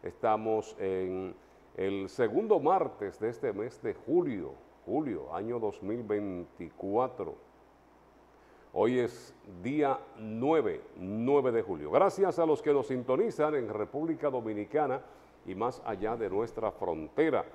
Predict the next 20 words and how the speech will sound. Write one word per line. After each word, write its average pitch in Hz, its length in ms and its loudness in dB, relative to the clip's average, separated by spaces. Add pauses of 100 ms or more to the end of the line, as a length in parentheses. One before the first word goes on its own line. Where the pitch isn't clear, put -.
(340)
Estaremos 170 640 4
llevándoles 143 880 2
las 98 380 -2
primeras 135 480 -2
de 147 60 0
las 139 120 0
primeras. 135 640 -2
Es 101 160 -6
un 117 140 -6
vistazo 120 520 -4
que 101 100 -6
damos 101 380 0
a 104 40 -4
algunos 101 360 -4
de 120 100 -4
los 101 140 -4
diarios 104 460 -4
en 113 160 -2
la 123 80 -2
web, 113 280 0